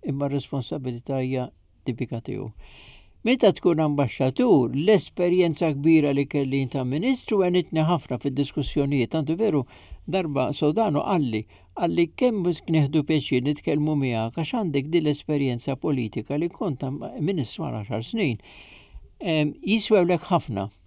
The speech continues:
Meta tkun ambaxxatur, tkun titkellem, inti tkun il-messaġġier bejnhom u l-gvern tiegħi.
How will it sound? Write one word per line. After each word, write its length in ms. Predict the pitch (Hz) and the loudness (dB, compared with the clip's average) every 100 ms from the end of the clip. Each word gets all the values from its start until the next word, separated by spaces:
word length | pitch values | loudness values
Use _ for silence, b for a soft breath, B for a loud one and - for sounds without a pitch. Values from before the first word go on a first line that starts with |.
| _ _ b b b b b | _ _ b b b b b
Meta 260 | 233 277 214 | 0 4 2
tkun 320 | - 190 170 | 4 4 4
ambaxxatur, 840 | 151 151 - 160 143 139 110 139 - - - _ - | 4 2 2 2 2 2 2 0 -6 -18 -20 _ -8
tkun 240 | - 196 | 0 2
titkellem, 720 | 151 170 - 147 113 113 147 277 | 2 -2 0 -2 0 0 2 4
inti 260 | 269 214 | 4 4
tkun 280 | 151 170 165 | 2 2 4
il-messaġġier 920 | 214 208 190 208 170 131 123 107 107 127 | 4 2 2 2 2 2 0 0 0 2
bejnhom 640 | 196 269 247 277 302 214 | 4 6 6 6 6 4
u 360 | - _ - 247 | -2 _ -4 -2
l-gvern 340 | 196 220 202 | 2 0 0
tiegħi. 280 | 170 98 101 | -2 -4 -6